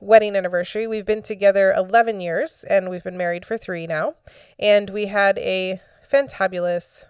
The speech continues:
magical pirate and mermaid wedding. And it was hands down the best day of my life. I'm even getting a little teary-eyed thinking about it now, but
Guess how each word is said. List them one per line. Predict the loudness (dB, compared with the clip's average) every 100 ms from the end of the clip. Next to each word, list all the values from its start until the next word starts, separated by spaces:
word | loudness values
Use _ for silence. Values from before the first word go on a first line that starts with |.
| _
magical | -2 -2 -2 -6 -6 -4 -4 -6 _ _ -6
pirate | 2 2 2
and | -2
mermaid | -6 -4 -4
wedding. | -2 -2 -2 -8 -16 _ _ _ _ _ _
And | -4 0 0 -2 -6 -14 -12
it | -4 0
was | 0 -2 -10 -16 -16
hands | -10 -2 -2 0
down | 2 2 2 -2 -8 -2 2
the |
best | 4 2 -2 -2
day | 0
of | 0
my | -2 -2
life. | -2 -4 -8 -20 -6
I'm | -4
even | -4 -4 2
getting | 2 2 0
a |
little | 2 2
teary-eyed | 0 -4 -2 2 2 0 -4
thinking | -4 -4 0
about | 2 2
it | 2
now, | -2 -2 -4 2
but | 4 4 _